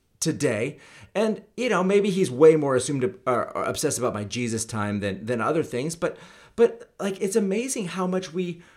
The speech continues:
we just won't even try today because of our failures in the past. Like, why won't I try today again? What are the lies? What are the lies bombarding me?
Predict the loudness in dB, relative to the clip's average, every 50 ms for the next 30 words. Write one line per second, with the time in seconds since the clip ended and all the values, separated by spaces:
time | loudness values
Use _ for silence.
0 | _ _ _ _ -6 -2 -2 -2 -2 -2 -4 -4 -4 -6 -6 -2 0 2 2 2
1 | 0 -2 -4 -4 -4 -4 0 0 0 -2 -2 -4 -4 -4 -4 -2 -4 -4 -4 -4
2 | -4 -2 0 0 0 2 0 0 0 0 0 0 0 0 0 0 0 -2 -2 -4
3 | -2 -2 4 4 6 6 6 4 2 2 0 0 0 -2 -2 -4 -6 -6 -6 -6
4 | -6 -8 -10 -12 -14 -14 -16 -20 _ _ _ _ _ _ _ _ _ _ -4 -4
5 | -4 -2 0 2 2 2 2 2 2 2 0 0 0 -2 -2 -2 -2 -2 -2 0
6 | 0 0 0 0 -2 -4 -2 0 0 0 0 -2 -2 -4 -6 -6 -6 -4 -4 -4
7 | -6 -6 -8 -14 -20 _ _ _ _ _ _ _ _ _ _ _ _ _ _ _
8 | _ _ _ -10 -2 2 4 4 4 6 6 6 6 6 4 2 2 0 -2 -2
9 | -4 -4 -4 -2 0 0 2 2 2 2 0 0 -2 -4 -4 -2 -2 -2 -2 -2
10 | -4 -4 -6